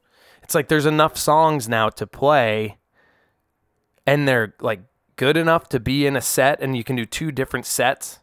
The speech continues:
on two different nights back to back and still feel confident,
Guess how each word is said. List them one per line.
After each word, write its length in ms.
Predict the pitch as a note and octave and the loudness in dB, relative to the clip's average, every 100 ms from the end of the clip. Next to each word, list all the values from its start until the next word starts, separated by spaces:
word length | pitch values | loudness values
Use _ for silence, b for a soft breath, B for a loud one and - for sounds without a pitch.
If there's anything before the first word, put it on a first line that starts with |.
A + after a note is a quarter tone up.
| _ | _
on 140 | A#2 | -6
two 160 | - C#3 | -4 -4
different 340 | B2+ B2+ - | -4 -8 -10
nights 320 | A#2+ A#2 A#2+ | -8 -6 -6
back 240 | - A#2 - | -4 -4 -4
to 80 | G#2 | -10
back 360 | G#2+ A#2 - _ b b b b b _ | -4 -4 -4 _ b b b b b _
and 100 | A#2+ | -10
still 280 | - D3 C3 | -2 -2 0
feel 180 | C#3 A#2 | 0 0
confident, 640 | - B2 B2 C#3+ D3 | 0 0 0 0 -2